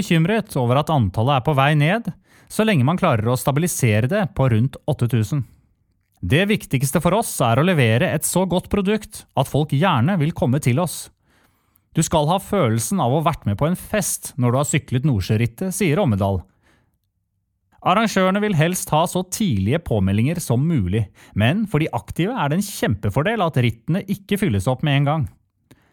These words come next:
«Nå kan mange sjekke været og melde seg på helt i siste liten», minner sykkelpresidenten om.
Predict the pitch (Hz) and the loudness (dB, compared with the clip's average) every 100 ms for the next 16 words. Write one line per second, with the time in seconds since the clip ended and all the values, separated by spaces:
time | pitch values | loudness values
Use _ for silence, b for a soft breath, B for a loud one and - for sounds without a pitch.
0 | b b b b b 127 185 196 202 208 | b b b b b 0 2 2 0 2
1 | 170 135 185 185 - 165 131 120 151 226 | 2 0 0 -2 0 2 4 4 2 2
2 | 202 143 98 139 190 202 135 117 110 185 | 0 0 -2 -2 -2 -2 0 0 0 -2
3 | 185 139 175 156 143 - 240 170 123 107 | -2 -2 0 0 -2 -2 -2 0 0 0
4 | 147 - 104 107 104 110 120 123 147 139 | -2 -2 -4 -2 -2 -2 0 0 -2 -2
5 | 143 | -2